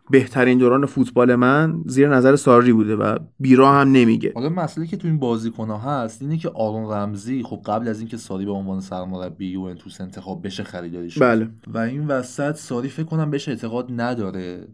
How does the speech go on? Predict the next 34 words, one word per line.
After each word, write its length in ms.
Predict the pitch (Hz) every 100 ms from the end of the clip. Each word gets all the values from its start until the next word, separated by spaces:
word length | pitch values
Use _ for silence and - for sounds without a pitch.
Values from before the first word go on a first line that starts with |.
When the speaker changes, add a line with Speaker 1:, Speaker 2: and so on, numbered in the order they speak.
| - - 104
Speaker 2:
و 40 |
اصلاً 560 | 104 104 95 104 123 123 - -
نمی‌تونه 520 | 123 123 107 104 98
ازش 300 | 92 95 95
هم 120 | 95
بازی 120 | 95
Speaker 1:
شاید 140 | 196 226
Speaker 2:
بگیره. 160 | 196
Speaker 1:
ناراحته 520 | 170 160 143 165 160 123
از 180 | 113
دستش 320 | 113 113 120 107
به 100 | 120
خاطر 320 | 117 127 123
بازی 400 | 123 120 113 117
آرسنال 480 | - 117 113 117 117
چلسی 400 | 127 117 - 117
پارسال 360 | 135 117 131
Speaker 2:
آره. 140 | 123 117
Speaker 1:
که 60 |
جورجینیوشو 560 | 127 127 120 123 120 123
بسته 380 | 117 110 - 110
بود. 160 | 113 110 _ - - _ _ -
Speaker 2:
اینم 260 | 160 208 196
هست. 420 | 180 214 190 -
و 40 |
حالا 160 | 165 196
اگر 200 | 220 202
دقت 460 | - 135 127 123
هم 120 | 135 131
کرده 380 | 123 123 123
باشیم 560 | 120 117 - 185 147 131 - _ _ -
آرون 320 | 139 175 214
رمزی 420 | 202 196 180 185 190
خب 260 | 190 170